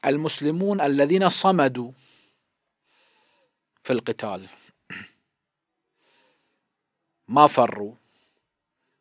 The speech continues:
هؤلاء قتل أكثرهم، والذين فروا نجوا، لم يقتل أحد منهم. هل الذين استشهدوا في معركة أحد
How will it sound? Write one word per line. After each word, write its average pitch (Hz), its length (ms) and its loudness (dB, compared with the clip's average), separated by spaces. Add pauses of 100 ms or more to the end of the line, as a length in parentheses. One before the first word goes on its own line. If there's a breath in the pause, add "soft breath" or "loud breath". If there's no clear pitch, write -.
(440)
هؤلاء 127 560 -2 (840)
قتل 160 300 0
أكثرهم، 101 600 -4 (1800 soft breath)
والذين 143 560 2
فروا 165 600 2 (840)
نجوا، 135 380 0 (400)
لم 143 160 2
يقتل 120 360 -4
أحد 104 280 -6
منهم. 101 440 -16 (2750 soft breath)
هل 185 180 2
الذين 165 400 4
استشهدوا 151 680 -4
في 123 160 -10
معركة 110 680 -6
أحد - 280 -6